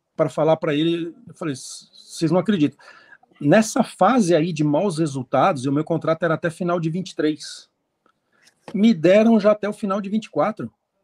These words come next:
Com aqueles resultados péssimos ali. Eu, aí o, o,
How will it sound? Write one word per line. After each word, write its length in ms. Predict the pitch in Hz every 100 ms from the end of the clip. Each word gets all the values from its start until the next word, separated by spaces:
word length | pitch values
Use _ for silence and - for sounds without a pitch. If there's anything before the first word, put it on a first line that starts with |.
| _ _ _ _ _
Com 80 | -
aqueles 340 | 131 208 233 196
resultados 600 | 196 196 190 208 - -
péssimos 500 | 185 208 220 220 196
ali. 240 | 190 220 233 _ _ _ _ -
Eu, 160 | 196 -
aí 220 | 202 240
o, 60 | 240
o, 500 | 262 349 196 -